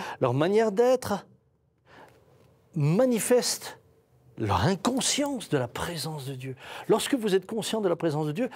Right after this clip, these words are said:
votre manière de vous tenir change, votre manière d'être change, votre foi augmente, votre joie augmente. Même dans la difficulté et l'épreuve, votre paix demeure. Vous n'êtes pas effondré parce que vous savez,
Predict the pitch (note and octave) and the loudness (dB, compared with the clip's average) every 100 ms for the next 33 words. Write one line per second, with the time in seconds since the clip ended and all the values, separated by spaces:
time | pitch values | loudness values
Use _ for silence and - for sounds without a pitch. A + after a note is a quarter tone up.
0 | - D3+ C#3 D3+ D3+ B2+ B2 C3 A3+ C#4+ | -2 0 2 4 4 2 -4 0 0 0
1 | C#4+ - D4+ B3+ - - C3+ B2+ C#3 C#3 | -6 -8 -8 -10 -16 -10 -4 0 0 2
2 | D#3 D4 - C4 B3+ - - - - C#3+ | 2 0 0 -4 -4 -8 -18 -12 -6 -2
3 | C#3 - - E4+ D#4 G3 A3 B3+ A#3 - | -2 -2 0 2 2 0 0 0 -2 -4
4 | D3+ - - - - C3 C#3+ C#3 A2 C4 | -8 -8 -20 -20 -10 -4 -2 0 2 2
5 | C#4 C#4+ A3+ C#4 B3+ E3+ D3+ - - - | 2 0 0 0 -2 -4 -8 -8 -14 -20
6 | - - C#3+ F#3+ C#4+ A3 B3 A#3+ G#3+ A#3 | -20 -6 2 4 4 4 4 4 2 0
7 | A3+ G#3+ G3+ - B3+ C4 G3 G#3 A3+ - | 0 -2 -2 4 2 4 2 4 0 0
8 | B3 C4+ G3+ D#3+ D3 - - D#3 - C#3 | 2 2 2 -2 -6 -10 0 0 2 -2
9 | - C#4+ D#4 E4 C4 A3+ G#3 F#3+ D#3 C3+ | -2 0 2 2 2 0 2 0 -2 -8
10 | B2+ C#3+ - _ _ _ _ _ _ _ | -10 -12 -14 _ _ _ _ _ _ _
11 | _ _ _ _ _ _ _ _ - G3 | _ _ _ _ _ _ _ _ 0 4
12 | G#3 G#3 F#3 C3+ C#3+ A#3+ - C4+ B3 D4 | 2 4 2 4 2 2 2 2 2 2
13 | B3+ A3 - A#3 F#3+ G3 F#3+ D#3 G#3+ | 2 0 0 0 0 0 0 2 0